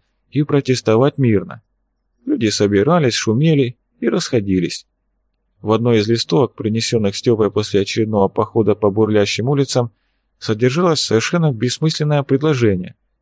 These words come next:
не покупать британских товаров, что, по мысли какого-то Ганди, не иначе местного Федоровича, должно было разом подорвать британский империализм.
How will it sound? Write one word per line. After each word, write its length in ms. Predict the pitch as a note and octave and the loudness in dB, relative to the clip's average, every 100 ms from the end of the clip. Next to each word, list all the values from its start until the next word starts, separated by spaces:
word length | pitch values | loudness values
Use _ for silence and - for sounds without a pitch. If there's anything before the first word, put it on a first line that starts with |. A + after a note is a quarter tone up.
| _ - | _ -4
не 220 | G#2 F3 | 2 2
покупать 520 | C#3 B2+ G#2+ C3 D3 | 2 0 0 0 0
британских 600 | A#2+ A#2 A2 A2 - A#2+ | 2 0 0 -2 -2 -4
товаров, 540 | - C3+ A2+ G#2+ F#2 _ _ _ _ | 0 2 4 4 2 _ _ _ _
что, 240 | - - A#2 | -6 -2 0
по 120 | A2+ | 2
мысли 320 | C3 B2+ A2+ | 2 0 -2
какого-то 640 | A#2 A2+ A2+ G#2+ G2 G#2 | -2 0 2 2 2 0
Ганди, 540 | F#2 C3 D3+ A#2 F#2+ - _ _ - | 0 0 0 0 -4 -6 _ _ -6
не 180 | A2+ C3+ | -2 2
иначе 320 | C3+ A2 B2 | 2 0 0
местного 400 | B2 A2 - G#2+ | 0 0 0 -2
Федоровича, 720 | G#2 A#2+ B2 A#2 A2 - G2 | 0 2 4 4 4 2 -2
должно 380 | G2+ A2+ - G3+ | -2 -4 -4 -2
было 260 | D#3+ C#3 | 2 2
разом 360 | B2+ F3 E3 D#3 | 2 0 0 -2
подорвать 520 | - A#2+ A2+ B2+ C#3+ | -2 -2 0 0 -2
британский 600 | A#2+ A#2+ - G#2+ - - - | -2 -2 0 -2 -2 -8 -2
империализм. 760 | A#2+ - A#2 A#2 G#2+ F#2 | 0 2 2 4 4 0